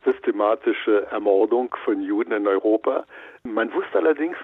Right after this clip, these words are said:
fünfundvierzig nicht allzu viel. Auschwitz war noch kein Begriff. Sartre hatte aber jüdische Freunde und hörte dies und jenes und sah auch Zurückkehrende. Das war der Anlass. Sartre hat sich aber schon viel länger mit diesem Problem beschäftigt.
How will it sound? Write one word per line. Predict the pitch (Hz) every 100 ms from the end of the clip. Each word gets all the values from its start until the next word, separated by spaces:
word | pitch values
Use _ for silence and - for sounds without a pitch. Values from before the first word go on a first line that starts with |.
| -
fünfundvierzig | 160 156 147 165 165 - 156 - 131
nicht | 135 - -
allzu | 139 175 - - -
viel. | 101 80 - - -
Auschwitz | 120 135 - 156 151
war | 131 123
noch | 131 -
kein | 131 143 151
Begriff. | - 131 - - - - - - - - - -
Sartre | 139 - 143 127
hatte | - 175 156
aber | 110 101 101 95
jüdische | 95 110 113 - 104
Freunde | - 104 117 123 123
und | 110 -
hörte | 107 120 120
dies | 117 113
und | 120 107
jenes | 110 123 117
und | 113 -
sah | 104
auch | 127 110 110 - - -
Zurückkehrende. | - 117 - - 104 101 107 120 151 - - - - - -
Das | 120 -
war | -
der | 156
Anlass. | 160 160 113 95 - - -
Sartre | 170 - 135
hat | 151
sich | - -
aber | 160 143
schon | 160 151
viel | - 143
länger | 151 143
mit | 107 107
diesem | 110 104
Problem | 107 110 98 101 98
beschäftigt. | 90 - - - 85 -